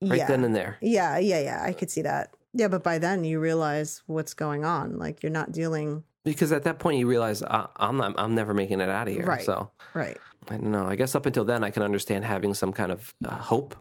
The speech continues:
Speaker 2: Can we
Speaker 1: you know?
Speaker 2: also address the fact that Jesse Eisenberg dug, like, a twenty-foot hole and had,
Speaker 1: <laughs>
Speaker 2: like,
Speaker 1: Yeah.
Speaker 2: six feet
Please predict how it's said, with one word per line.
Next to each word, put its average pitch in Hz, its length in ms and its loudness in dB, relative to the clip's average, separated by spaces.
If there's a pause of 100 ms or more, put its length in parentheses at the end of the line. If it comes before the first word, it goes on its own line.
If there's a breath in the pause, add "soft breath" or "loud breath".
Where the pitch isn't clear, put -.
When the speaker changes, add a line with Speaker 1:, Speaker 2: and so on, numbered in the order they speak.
Speaker 2:
Can 262 100 4
we 294 60 4
Speaker 1:
you 302 60 2
know? - 40 2
Speaker 2:
also 349 220 2
address 180 400 -2
the 180 100 -2
fact 165 240 -2
that 160 100 -4
Jesse 165 320 -2
Eisenberg 151 600 -2
dug, 147 320 -2
like, 147 180 -2
a 151 40 -4
twenty-foot 160 580 -4
hole 151 500 0
and 151 140 -2
had, 151 400 -2
Speaker 1:
<laughs> 160 120 2
Speaker 2:
like, 156 80 0
Speaker 1:
Yeah. 151 140 4
Speaker 2:
six 180 480 -2
feet 196 320 0